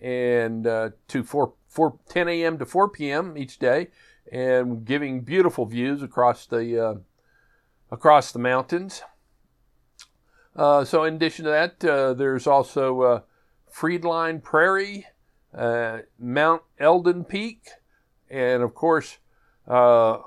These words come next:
along the Mogollon Rim, and of course our beautiful, uh, gorgeous canyon, Oak Creek Canyon here down by Sedona. So if you're planning on coming up and seeing the trees, it's, uh, it's turning and it's starting to happen. So,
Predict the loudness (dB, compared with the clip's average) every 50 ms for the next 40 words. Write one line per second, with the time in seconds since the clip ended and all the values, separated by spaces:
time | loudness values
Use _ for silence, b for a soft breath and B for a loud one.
0 | -18 -20 -20 -16 _ -4 2 4 4 4 4 2 -2 -2 -2 -2 -2 -2 -4 -4
1 | -2 -2 -2 -2 -2 -2 0 0 -2 -2 -4 -8 -8 -6 -4 -2 -2 -2 -2 -4
2 | -6 -8 -6 -4 -2 -2 0 2 2 2 2 0 -4 -4 -4 -6 -4 0 0 2
3 | 2 2 2 2 2 0 0 -4 _ _ _ _ _ _ _ 0 2 2 2 2
4 | 0 -4 -6 -8 -8 -6 -4 -4 -4 -4 -4 -6 -6 -8 -10 -14 _ _ _ _
5 | _ _ -2 -2 -2 -2 -4 -8 -10 -10 -10 -10 -8 -6 -4 -2 -2 -4 -4 -6
6 | -6 -4 -2 0 0 0 0 -2 -8 _ _ _ _ _ _ _ _ _ -4 -4
7 | -4 0 0 0 0 0 -2 -4 -2 0 0 0 0 -2 -6 -12 -16 _ _ _
8 | _ _ _ _ _ _ 4 4 6 6 6 2 2 0 -2 0 0 0 -2 -2
9 | -2 -4 -4 -6 -4 -2 -2 -2 0 0 0 -2 -2 -6 -10 -12 -10 -6 -4 -2
10 | -2 -2 -2 -4 -4 -4 -4 -4 -2 -4 -6 -8 -10 -16 -20 -20 -20 _ _ -4
11 | -4 -4 -4 -6 -12 -16 -6 -2 -2 0 2 2 2 2 0 0 -4 -8 -8 -10
12 | -2 0 2 2 2 2 -2 -4 -4 -2 -2 -2 -4 -6 -4 0 2 2 2 0
13 | -2 -2 0 0 0 0 -2 -6 -8 -8 -2 2 4 4 4 2 0